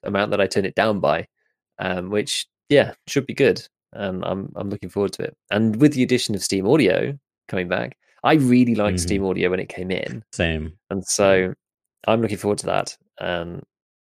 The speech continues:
Speaker 1: I remember at the beginning it kinda had, like, grenades were busted and stuff. You couldn't, they were, like, directionless, but they fixed it after a bit and then took it away.
Speaker 2: Hmm.
Speaker 1: Um, and then I was very sad. So hopefully it comes back the way it was and it's gonna get even better.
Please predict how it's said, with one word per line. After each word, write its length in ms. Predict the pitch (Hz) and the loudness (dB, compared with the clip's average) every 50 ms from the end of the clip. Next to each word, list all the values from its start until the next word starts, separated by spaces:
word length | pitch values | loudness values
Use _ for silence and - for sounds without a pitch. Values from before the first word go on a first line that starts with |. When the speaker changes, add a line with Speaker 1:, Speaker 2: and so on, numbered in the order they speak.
| _ _ _ _ _ _ _ _ - | _ _ _ _ _ _ _ _ -2
Speaker 1:
I 40 | 110 | 0
remember 200 | 123 170 180 180 160 | 2 2 2 0 -2
at 40 | 143 | -4
the 40 | 143 | -2
beginning 240 | 120 135 139 131 | 0 0 0 0
it 180 | 110 101 - - | -2 -6 -8 -8
kinda 180 | - - 113 101 | -6 -4 -4 -4
had, 100 | 110 - | -2 -2
like, 180 | 101 101 - - | -4 -4 -2 0
grenades 360 | - 104 104 110 110 - - | 0 2 2 2 0 0 -2
were 60 | 95 | -2
busted 320 | - 101 - - - 87 - | -2 -2 -2 -2 -8 -8 -8
and 100 | 87 87 | -8 -8
stuff. 200 | - 87 - - | -8 -8 -6 -6
You 60 | 101 | -4
couldn't, 200 | - 107 101 95 | -4 -4 -4 -2
they 80 | 101 101 | -2 0
were, 60 | 98 95 | 2 2
like, 260 | 92 87 87 - _ _ - | 0 0 -2 -4 _ _ 0
directionless, 720 | 117 101 101 - - - - 90 87 90 87 - - - _ _ - | 2 4 4 2 0 -2 -10 -8 -8 -8 -8 -8 -10 -16 _ _ 2
but 180 | 101 92 - _ _ - _ _ - | 2 2 0 _ _ -20 _ _ 0
they 60 | 113 | 0
fixed 240 | - 151 120 - - 110 | 2 2 -2 -2 -4 0
it 60 | 95 | 0
after 200 | 101 92 - 101 | 0 0 0 -4
a 40 | 90 | -2
bit 340 | 90 98 87 82 82 - - - | 2 2 2 2 0 -4 -8 -8
and 100 | 98 95 | -6 -4
then 160 | 95 92 90 87 | -4 -4 -4 -6
took 140 | - - - | -8 -8 -6
it 40 | 85 | -4
away. 260 | 82 80 80 - - _ _ _ - | -2 -2 -4 -4 -8 _ _ _ -4
Speaker 2:
Hmm. 180 | 110 90 78 78 _ _ - | -2 -2 -4 -6 _ _ -12
Speaker 1:
Um, 320 | 92 90 85 85 85 85 87 _ _ - | -8 -8 -8 -8 -8 -12 -16 _ _ -8
and 80 | - 95 | -6 -4
then 80 | 92 90 | -2 -2
I 40 | |
was 80 | 87 - | -2 -2
very 140 | - 87 87 | -2 -4 -4
sad. 280 | - - 87 85 85 - | -4 -4 -4 -6 -6 -4
So 260 | - - 95 95 95 _ _ _ _ _ _ _ _ _ - | -2 0 0 0 -2 _ _ _ _ _ _ _ _ _ 0
hopefully 520 | - 139 151 147 151 - - 135 131 131 120 | 2 2 2 2 -2 0 2 2 4 2 0
it 80 | - - | 0 -2
comes 220 | - 123 117 - | -4 -4 -2 0
back 200 | - 117 - - | 0 -2 0 0
the 60 | - | 0
way 100 | 107 107 | 2 2
it 80 | 101 - | 2 2
was 320 | 107 110 110 104 - - - - | 2 2 2 2 0 -6 -12 -10
and 80 | - 98 | -10 -8
it's 80 | 92 - | -6 -4
gonna 120 | 101 98 92 | -4 -4 -2
get 140 | - - - | -4 -4 -4
even 220 | 101 90 92 90 | -8 -8 -4 2
better. 320 | 98 104 - 104 101 104 | 2 4 4 4 2 0